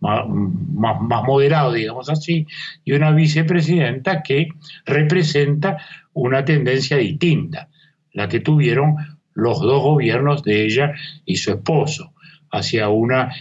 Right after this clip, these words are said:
intervención mucho mayor, eh, del Estado, hacia un proteccionismo más fuerte, hacia una relación internacional, eh, de,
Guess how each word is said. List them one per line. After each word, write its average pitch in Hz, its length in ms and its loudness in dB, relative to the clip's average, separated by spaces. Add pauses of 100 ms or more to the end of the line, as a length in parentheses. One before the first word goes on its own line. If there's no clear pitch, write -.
(120)
intervención 113 680 0
mucho 147 320 2
mayor, 127 400 0 (380)
eh, 101 260 -2
del 101 340 -2
Estado, 151 580 0 (320)
hacia - 240 -4
un 104 80 -2
proteccionismo 107 840 -2 (320)
más 104 200 -2
fuerte, 151 500 0 (240)
hacia - 220 -6
una 113 120 -2
relación 110 460 0
internacional, 110 880 -2 (420)
eh, - 180 -4 (240)
de, 101 420 0